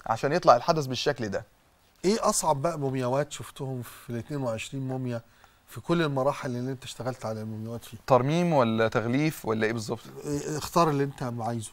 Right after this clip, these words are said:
Speaker 1: لو في الترميم أصعب
Speaker 2: آه.
Speaker 1: موميا على الإطلاق رمسيس السادس،
Speaker 2: آه.
Speaker 1: وهتشوفها في ال، أنت شفتها في الفيديو.
Speaker 2: آه.
Speaker 1: تمام؟
Speaker 2: يلا يا جماعة نبدأ الفيديو مع بعض. آه.
Speaker 1: آه، رمسيس السادس.
Speaker 2: آه.
Speaker 1: آه، أصعب موميا دي هنا بنعمل خلاص اتحطت، وده التيم اللي، اللي
Speaker 2: مم.
Speaker 1: شارك. هنا المشاية إن إزاي أحرك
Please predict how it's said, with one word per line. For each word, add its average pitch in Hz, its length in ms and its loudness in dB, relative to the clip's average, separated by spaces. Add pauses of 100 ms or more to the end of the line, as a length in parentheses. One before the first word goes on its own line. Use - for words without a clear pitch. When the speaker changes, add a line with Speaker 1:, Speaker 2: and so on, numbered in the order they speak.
Speaker 1:
لو 131 140 10
في 127 80 -2
الترميم 175 540 2 (100)
أصعب 131 320 8
Speaker 2:
آه. 127 40 0
Speaker 1:
موميا 156 220 0
على 131 80 4
الإطلاق 160 340 2 (320)
رمسيس 120 500 -2
السادس، - 440 -8 (100)
Speaker 2:
آه. 104 40 -10
Speaker 1:
وهتشوفها 117 540 0
في 123 120 -8
ال، 117 140 -6
أنت 117 140 -6
شفتها - 280 -6
في 135 100 -8
الفيديو. 107 320 -6 (180)
Speaker 2:
آه. 117 240 2 (200)
Speaker 1:
تمام؟ 175 220 8
Speaker 2:
يلا 190 100 10
يا 165 40 4
جماعة 170 220 4
نبدأ 165 280 -2
الفيديو 127 320 -2
مع 110 120 -4
بعض. 101 180 -8 (140)
آه. 117 200 -2 (140)
Speaker 1:
آه، 113 240 0
رمسيس 123 280 -2
السادس. - 580 -2 (160)
Speaker 2:
آه. 110 200 -4 (120)
Speaker 1:
آه، 123 180 6
أصعب 147 280 8
موميا 143 200 0
دي 147 240 -2
هنا 135 240 4
بنعمل 117 520 0
خلاص 123 360 2
اتحطت، 143 460 0
وده 127 160 2
التيم 160 380 -2
اللي، 123 160 2
اللي 107 120 -2
Speaker 2:
مم. 117 80 0
Speaker 1:
شارك. 156 380 2
هنا 190 140 2
المشاية 175 500 4
إن 147 140 0
إزاي 147 260 12
أحرك 185 400 10